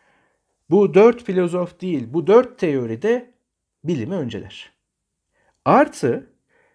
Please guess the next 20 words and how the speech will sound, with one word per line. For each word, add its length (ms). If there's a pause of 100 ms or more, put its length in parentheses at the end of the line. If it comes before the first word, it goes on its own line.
(140)
biraz 280
sonra, 580
e, 300
biraz 300
daha 180
ilerisinde 720
daha 220
doğrusu, 580 (320)
hele 340
Feyerabend'in 1000
bana 240
da 100
çok 200
aşırı 300
gelen 340
ama 240
kimisi 420
de 120
çok 280
yaratıcı 640